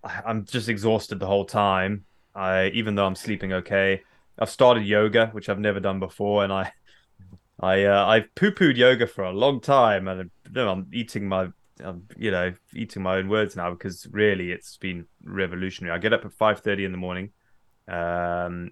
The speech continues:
and do half an hour of yoga, and then have another half hour of just chill time before the kids wake up. And,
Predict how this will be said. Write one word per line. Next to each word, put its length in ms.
and 300
do 320
half 200
an 60
hour 140
of 80
yoga, 340
and 140
then 180
have 220
another 260
half 280
hour 300
of 120
just 600
chill 240
time 360
before 300
the 60
kids 240
wake 220
up. 240
And, 640